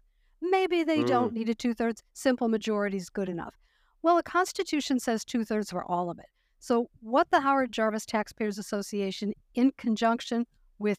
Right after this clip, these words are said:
Speaker 1: interests in the business community, the California Business Roundtable, and others, they have put together what it, what they're calling the Taxpayer Protection and Government Accountability Act. It is going to be on the ballot November twenty twenty-four.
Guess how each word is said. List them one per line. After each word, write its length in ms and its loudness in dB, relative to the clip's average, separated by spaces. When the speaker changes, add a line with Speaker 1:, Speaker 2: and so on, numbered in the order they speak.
Speaker 1:
interests 400 -2
in 80 0
the 80 -2
business 380 -2
community, 520 0
the 80 -6
California 520 -2
Business 340 -8
Roundtable, 640 -2
and 140 -10
others, 380 -4
they 120 0
have 160 -2
put 160 -2
together 400 0
what 240 -2
it, 160 -4
what 140 -4
they're 160 0
calling 340 0
the 80 -6
Taxpayer 580 -2
Protection 800 -4
and 200 2
Government 380 0
Accountability 720 -4
Act. 340 -12
It 120 -2
is 140 -2
going 300 2
to 60 0
be 120 4
on 140 6
the 60 4
ballot 380 -2
November 480 -2
twenty 320 -4
twenty-four. 580 -8